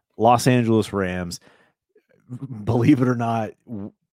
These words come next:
s-, uh, Matt Stafford is not going anywhere. He's owed way <laughs> too much money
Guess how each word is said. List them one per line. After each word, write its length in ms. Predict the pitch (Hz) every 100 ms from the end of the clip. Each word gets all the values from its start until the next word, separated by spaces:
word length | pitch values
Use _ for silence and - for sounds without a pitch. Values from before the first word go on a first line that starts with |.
| _ _ _ _ _ _ _ _ _ _ _ _ _
s-, 260 | - - -
uh, 300 | 107 87 82
Matt 280 | 82 117 113
Stafford 400 | 131 107 - 90
is 100 | 82
not 180 | 85 65
going 200 | 69 60
anywhere. 320 | 50 50 95 _ _ -
He's 320 | - 107 104 104
owed 180 | 104 95
way 180 | 101
<laughs> 40 | 87
too 180 | - 156
much 300 | 117 - 120
money 340 | 107 107 104